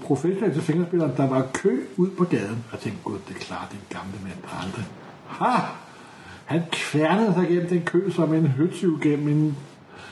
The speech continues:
handballe, simpelthen. Det var fuldstændig utroligt. "Hej!" De fik alle sammen en håndtryk og et smil og et klap på skuldrene og en signatur og videre til næste. Altså,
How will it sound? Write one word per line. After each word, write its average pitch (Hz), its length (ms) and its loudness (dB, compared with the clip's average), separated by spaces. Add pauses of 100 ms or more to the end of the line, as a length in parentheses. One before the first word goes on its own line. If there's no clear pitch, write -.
(100)
handballe, 147 540 2
simpelthen. 135 420 4
Det 135 120 4
var 139 140 4
fuldstændig 185 360 2
utroligt. 143 200 2 (100)
"Hej!" 220 300 4 (420)
De 160 100 4
fik 160 140 2
alle 214 160 4
sammen 202 240 2
en 185 60 4
håndtryk 208 440 2
og 151 160 4
et 147 100 4
smil 226 420 0
og 160 80 2
et 151 60 0
klap - 280 0
på 180 80 2
skuldrene 185 440 2
og 147 60 2
en 147 60 4
signatur 165 520 0
og 135 160 2
videre 214 160 4
til 190 140 0
næste. 151 340 4 (840)
Altså, - 160 2